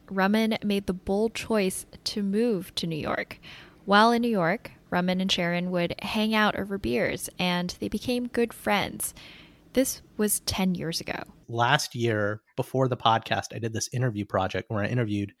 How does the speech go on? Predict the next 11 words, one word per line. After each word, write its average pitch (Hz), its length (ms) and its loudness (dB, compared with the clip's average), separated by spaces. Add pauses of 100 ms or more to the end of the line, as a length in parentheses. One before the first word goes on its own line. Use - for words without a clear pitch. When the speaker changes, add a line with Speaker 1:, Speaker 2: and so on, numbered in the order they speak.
(480)
Speaker 2:
forty 139 300 4
or 123 40 6
fifty 113 260 -2
people 104 260 -4
from 104 140 -6
my 95 100 -4
life. 95 320 -4 (800)
Old 135 180 4
bosses, 110 480 0
old 95 120 -4
girlfriends 107 720 0